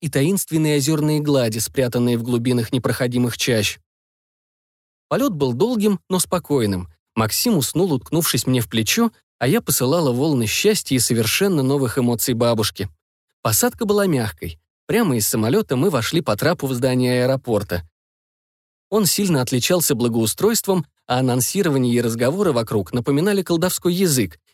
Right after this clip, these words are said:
Я ровным счетом ничего не понимала. Пройдя утомительный паспортный контроль и забрав с бегущих лент багаж, мы спустились к выходу в город.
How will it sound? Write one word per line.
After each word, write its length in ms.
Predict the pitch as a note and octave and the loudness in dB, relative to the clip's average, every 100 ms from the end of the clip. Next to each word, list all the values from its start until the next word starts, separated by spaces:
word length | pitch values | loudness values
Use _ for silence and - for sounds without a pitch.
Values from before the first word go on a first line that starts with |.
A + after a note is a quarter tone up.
| _ | _
Я 260 | G2+ D3+ D#3+ | -2 0 0
ровным 360 | D3+ F3 D3 | 0 0 0
счетом 380 | B2 - F3 C#3+ | 0 -2 -2 0
ничего 300 | C#3+ C3+ C#3 | 0 -2 -2
не 120 | C#3 | -2
понимала. 560 | A#2+ C#3 C3+ G#2+ F#2+ F2 _ _ _ _ _ _ _ _ _ _ _ - | 0 0 0 -2 -4 -8 _ _ _ _ _ _ _ _ _ _ _ -2
Пройдя 360 | C3 C#3+ C4 | -2 0 0
утомительный 600 | G3+ B2 D#3+ G#3 C3 A#2+ | 0 0 0 0 0 0
паспортный 520 | G#2 E3+ - A#2+ A#2 | 0 -2 -2 -2 -2
контроль 440 | G#2 A2 G#2 G#3 A3 | 0 0 0 0 0
и 80 | D3 | 0
забрав 380 | B2 A#2+ D3+ F3+ | 0 0 0 -2
с 80 | A#2+ | -2
бегущих 500 | A#2 D3+ D3+ G#2+ C3+ | 0 0 0 0 0
лент 200 | B2 G2+ | 0 0
багаж, 440 | G#2 D#3 A#3 - | 0 0 0 -2
мы 160 | D3+ G#3 | -2 -2
спустились 540 | - C#3 - E3 C3+ | 0 -2 0 0 0
к 100 | - | 0
выходу 320 | C#3 C3+ C3+ | -2 0 0
в 80 | A#2+ | -2
город. 400 | A#2 A#2 G2+ - | 0 0 0 -4